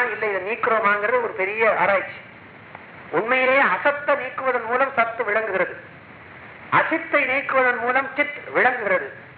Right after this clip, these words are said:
துக்கத்தை நீக்குவதன் மூலம் ஆனந்தம் விளங்குகிறதே தவிர அந்த வார்த்தைகள் கூட நேரடியா இது பண்றது இல்ல. அந்த வார்த்தைகள் நமக்கு வந்து மறைமுகமாகத்தான்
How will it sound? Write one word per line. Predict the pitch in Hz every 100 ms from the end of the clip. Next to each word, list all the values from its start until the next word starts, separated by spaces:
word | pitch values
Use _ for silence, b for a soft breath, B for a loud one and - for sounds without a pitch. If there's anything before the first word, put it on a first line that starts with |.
| - - - - -
துக்கத்தை | 392 - - 330 302 247
நீக்குவதன் | 247 262 269 247 226
மூலம் | 220 262 - 160
ஆனந்தம் | 240 262 254 202
விளங்குகிறதே | 233 233 220 202
தவிர | - 175 175 175 - - -
அந்த | 156 165
வார்த்தைகள் | 160 214 - 247 226 427
கூட | 240 160
நேரடியா | 202 240 240 240 226
இது | 196 190
பண்றது | 190 185 175 156
இல்ல. | 151 156
அந்த | 151 147
வார்த்தைகள் | 180 - 208 214 247 - - -
நமக்கு | 170 185 175
வந்து | 185 247 277 - 127 135
மறைமுகமாகத்தான் | 175 247 247 220 202 185 202